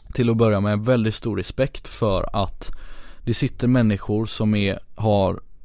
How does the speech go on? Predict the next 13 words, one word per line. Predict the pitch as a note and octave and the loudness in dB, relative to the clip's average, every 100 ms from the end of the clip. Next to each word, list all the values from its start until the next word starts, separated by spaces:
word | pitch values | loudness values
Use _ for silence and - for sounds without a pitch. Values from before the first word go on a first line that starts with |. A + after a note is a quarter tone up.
| - - - | -18 -12 2
enorma | A#2+ C3 D3 D3+ A#2+ A2 A2 A2 | 6 8 8 8 6 4 4 4
V | A2+ A#2 | 2 0
D-löner, | F#2+ F#2 G2 G2 G2 G#2 C3 | 0 -2 -2 -2 -2 -2 -2
som | C3+ - G#2+ | -4 -2 2
är | G#2 F#2+ G2 - - - | 2 0 -2 -8 -16 -4
utbild-, | C#3 - - A2+ G#2+ G#2 - | -2 -2 -2 0 0 -4 -4
utbildade | B2+ - A#2 G#2+ G#2 G#2 G#2+ | -4 -2 -2 -2 0 0 0
kliniska | - B2+ A#2 A2 - | -2 0 0 0 -4
psykologer, | A2 A2+ - A#2 G#2+ G2+ G#2 | -6 -6 -2 0 0 0 -2
beteendevetare | G#2 - - A#2 G2+ G2 G2 G2 - G2+ G2+ | -2 -6 -4 -2 0 -2 -4 -6 -6 -4 -4
och | - A2 | -2 0
läkare, | A2 G2+ - G2+ G2+ B2+ - - - - - | 0 0 -2 -6 -4 -4 -8 -20 -20 -20 -10
vars | A#2+ A#2+ G#2+ - | 0 2 2 -2